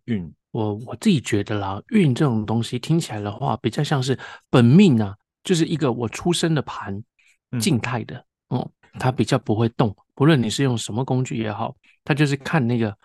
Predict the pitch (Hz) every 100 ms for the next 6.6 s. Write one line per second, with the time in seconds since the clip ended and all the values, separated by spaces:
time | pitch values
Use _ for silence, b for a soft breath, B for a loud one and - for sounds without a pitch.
0 | _ - 123 - 147 143 156 110 139 117
1 | 107 - 110 113 120 120 _ _ - 139
2 | 139 113 104 - 113 139 _ b - 120
3 | 110 120 123 110 110 113 110 120 113 117
4 | 120 110 - 131 123 123 107 104 - -
5 | - _ _ B B B B - 175 262
6 | 240 160 - 113 117